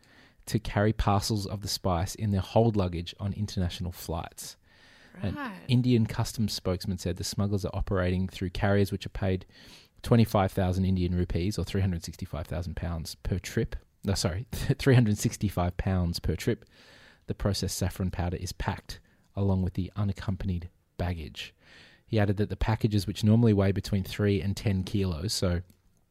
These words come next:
Speaker 1: that's a lot of saffron,
Speaker 2: Mm.
Speaker 1: are difficult to trace because scanning devices often fail to pick up saffron.
Speaker 2: That's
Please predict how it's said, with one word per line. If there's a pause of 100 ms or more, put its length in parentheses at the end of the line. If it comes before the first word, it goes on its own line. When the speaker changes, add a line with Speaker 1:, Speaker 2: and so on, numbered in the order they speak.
(440)
Speaker 1:
that's
a
lot
of
saffron, (200)
Speaker 2:
Mm.
Speaker 1:
are
difficult
to
trace
because
scanning
devices (100)
often
fail
to
pick
up
saffron. (360)
Speaker 2:
That's